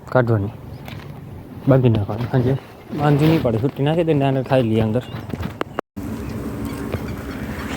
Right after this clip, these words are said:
જો વીડિયો ગમ્યો હોય તો લાઈક, શેર ને સબસ્ક્રાઇબ કરી નાખજો યાર.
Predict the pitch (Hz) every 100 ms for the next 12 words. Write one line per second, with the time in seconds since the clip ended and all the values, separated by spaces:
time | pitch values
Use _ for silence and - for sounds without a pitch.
0 | - - - - - - - - 160 147
1 | 165 180 160 170 190 185 170 156 160 160
2 | 170 165 139 151 143 165 160 170 185 160
3 | 127 143 160